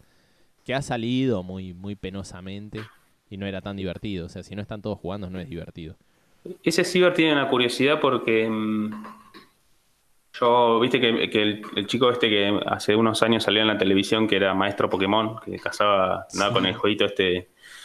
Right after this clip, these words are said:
Speaker 2: eh, ese loco vivía en mi barrio, vivía a tres cuadras de mi casa y nos juntábamos con el loco. Y un día, cuando fue el cumpleaños, eh, le pagó el ciber ese para que lo cierren para él, ¿viste?
Speaker 1: Ah, sí, sí, eso se usaba también.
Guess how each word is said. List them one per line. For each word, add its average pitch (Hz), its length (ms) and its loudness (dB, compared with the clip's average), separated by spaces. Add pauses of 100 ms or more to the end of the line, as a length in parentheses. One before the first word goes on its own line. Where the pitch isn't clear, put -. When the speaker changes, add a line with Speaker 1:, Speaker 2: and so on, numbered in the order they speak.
(680)
Speaker 2:
eh, 92 320 -2 (420)
ese 113 220 0
loco 127 280 4
vivía 113 200 4
en 107 60 4
mi 110 60 4
barrio, 107 360 4
vivía 101 320 4
a - 260 -6
tres 104 140 -2
cuadras 107 300 2
de 101 40 0
mi 104 80 0
casa 117 380 2
y 113 80 4
nos 104 100 0
juntábamos 101 480 2
con 95 100 2
el 98 120 2
loco. 92 260 -4 (480)
Y 107 280 2
un 117 100 6
día, 131 300 4
cuando 107 240 4
fue 127 140 2
el - 20 -2
cumpleaños, 135 800 2 (360)
eh, 87 760 0
le 92 160 0
pagó 107 320 4
el 117 80 2
ciber 117 320 4
ese 127 240 2
para 104 240 4
que 95 120 0
lo 92 120 -2
cierren 110 340 0
para 104 220 4
él, 98 80 2
¿viste? 95 300 -4 (140)
Speaker 1:
Ah, 120 300 -8
sí, 123 220 -10
sí, 131 180 -8
eso 123 180 -6
se 113 120 -10
usaba 107 320 -8
también. 95 320 -10